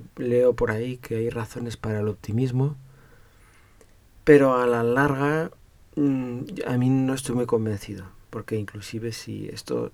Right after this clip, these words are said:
se convierte en una enfermedad endémica un poco más suave, eh, siempre vamos a tener la espada de Damocles arriba y de que en un momento dado pueda mutar a algo más chungo. Entonces, bueno,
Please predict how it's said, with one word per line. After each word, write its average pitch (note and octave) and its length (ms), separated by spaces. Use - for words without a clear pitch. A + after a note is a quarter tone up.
se - 240
convierte A2+ 480
en A2 80
una A2 140
enfermedad G#2+ 560
endémica A2 560
un A2 120
poco A#2 240
más A2 220
suave, C#3 460
eh, A2 280
siempre A#2 340
vamos A#2 340
a A2+ 80
tener A#2 400
la A#2+ 80
espada A#2+ 400
de A#2 120
Damocles A2+ 580
arriba B2 500
y A2 200
de G#2+ 140
que A2 100
en G#2+ 120
un A2 80
momento A2+ 340
dado A#2 260
pueda A2+ 300
mutar A2+ 440
a G#2+ 140
algo A2 220
más G#2+ 340
chungo. G2 360
Entonces, A#2+ 760
bueno, C3+ 260